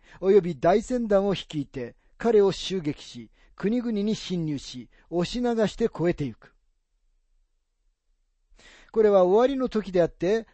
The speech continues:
時代の終わりではありません。これはダニエルがこの部分全体を通して念頭に置いている終わりであって、イスラエルの国の終わりの時、つまり主イエス・キリストが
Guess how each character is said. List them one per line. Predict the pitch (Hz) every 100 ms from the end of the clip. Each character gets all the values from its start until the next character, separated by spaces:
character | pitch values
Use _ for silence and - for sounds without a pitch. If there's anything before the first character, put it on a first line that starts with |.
| _
時 | 156 160 190
代 | 247 269
の | 247 214 190
終 |
わ | 202 220
り | 208
で | 233
は | 196
あ | 147
り | 110
ま |
せ | 98 -
ん。 | - _ _ _ _ _ _ _ _ _ _ _ -
こ | 208
れ | 202
は | 190
ダ | 226
ニ | 254
エ | 196
ル | 160
が | 160 214 240 _ _
こ | 208 226
の | 220
部 | 180 262
分 | 247 190 156
全 | 127 202 233
体 | - 233
を | 226
通 | 214 254 208
し | -
て | 165 160
念 | 156 202 220
頭 | - 226
に | 202
置 | 202 214
い |
て | - 165
い |
る | 170 196 -
終 | 175
わ | 180
り | 143
で | 147
あ |
っ | 135
て、 | - 151 208 - _ -
イ | 180
ス | 175 269
ラ | 294
エ |
ル | 277
の | 202 185
国 | - 196 196
の | 208 -
終 | 175
わ | 190 202
り |
の | 190 165
時、 | 131 - 120
つ | - 226
ま | 175
り | 127 110 _ -
主 | - 240 240 -
イ | 196
エ | 247
ス・ | -
キ | -
リ | 208
ス | 185
ト | 185
が | 170 196